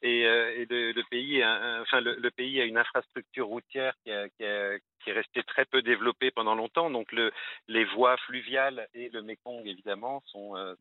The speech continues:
sont, ont toujours été, toujours joué un rôle de, de, euh, d'autoroute dans, dans ce pays où les, voilà, les pistes,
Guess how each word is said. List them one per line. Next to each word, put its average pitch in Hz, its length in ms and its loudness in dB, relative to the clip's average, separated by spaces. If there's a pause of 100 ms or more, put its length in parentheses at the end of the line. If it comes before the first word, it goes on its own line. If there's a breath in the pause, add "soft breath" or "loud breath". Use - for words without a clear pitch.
sont, 95 320 -14 (160)
ont 87 120 -20
toujours 110 300 -6
été, 110 420 -8 (120)
toujours 113 160 -8
joué 104 180 -6
un 95 100 2
rôle 107 320 -4
de, 87 200 -6 (480 loud breath)
de, 90 640 -8 (640)
euh, 87 120 -16 (140)
d'autoroute 107 640 -8 (120)
dans, 90 200 -10
dans 90 160 -14
ce - 120 -8
pays 107 440 -6
où 104 100 -10
les, 87 380 -8
voilà, 98 260 -2
les 90 180 -8
pistes, 113 200 -16